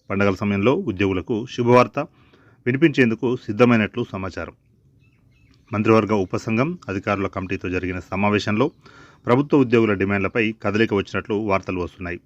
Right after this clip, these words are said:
ఆ వివరాలు ఇలా ఉన్నాయి. ప్రభుత్వం ఆహ్వానం మేరకు హైదరాబాద్లోని రాష్ట్ర సచివాలయంలో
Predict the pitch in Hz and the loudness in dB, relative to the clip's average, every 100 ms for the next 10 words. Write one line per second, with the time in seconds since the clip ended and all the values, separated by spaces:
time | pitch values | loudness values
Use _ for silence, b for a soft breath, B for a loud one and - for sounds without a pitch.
0 | _ _ 98 92 98 107 107 131 110 95 | _ _ -6 -2 2 4 2 0 -2 -2
1 | 90 90 76 _ _ _ b b b b | -2 -8 -12 _ _ _ b b b b
2 | b b 104 113 120 127 123 110 104 113 | b b 0 0 2 -2 -2 -2 0 0
3 | 113 113 107 147 160 104 98 98 95 92 | 2 0 -2 -4 -6 -6 -4 -2 -2 -2
4 | 95 123 117 139 98 104 - 95 98 - | -4 -4 -6 -4 -2 -2 -2 -6 -6 -6
5 | 101 95 92 120 | -2 -2 0 -2